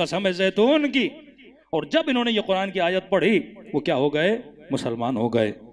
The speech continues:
तो मैंने कहा, "क्या करम है रसूल का।" फरमाया, "इन्नल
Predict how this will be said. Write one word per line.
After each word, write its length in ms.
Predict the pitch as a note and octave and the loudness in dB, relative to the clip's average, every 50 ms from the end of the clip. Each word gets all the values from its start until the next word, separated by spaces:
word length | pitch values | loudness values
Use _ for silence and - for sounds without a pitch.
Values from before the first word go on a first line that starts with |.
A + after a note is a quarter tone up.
| - - - - | -20 -20 -6 -2
तो 60 | - C3+ | 0 2
मैंने 260 | A#2+ C3+ C#3 C3 B2 | 4 4 2 2 0
कहा, 140 | - C3+ A2+ | -2 -4 -6
"क्या 360 | - - C3 B2+ B2 A#2 A2 - - - - - - | -4 -2 0 0 0 0 -2 -4 -8 -16 -20 -10 -4
करम 260 | - B2 C#3 C#3+ B2 | 0 0 2 2 0
है 180 | G#2+ B2+ A#2 G#2+ | -2 -2 -4 -4
रसूल 320 | A#2 - - D#3+ D#3+ B2+ | -4 -4 -4 -2 -2 -4
का।" 400 | G#2 G#2 B2 A2 G#2 F#2+ - - - - - - - | -2 -2 -2 -2 -2 -2 -6 -10 -18 -20 -20 -4 0
फरमाया, 520 | - A#2+ B2 B2 A#2 A#2 A2+ A2 G#2 - - - - - - - - - - _ _ _ _ - C3+ | 0 2 2 2 0 0 0 -2 -2 -6 -8 -14 -20 -20 -20 -20 -20 -20 -20 _ _ _ _ 0 2
"इन्नल 280 | B2+ A#2 A2 A2 G#2 | 2 4 4 2 0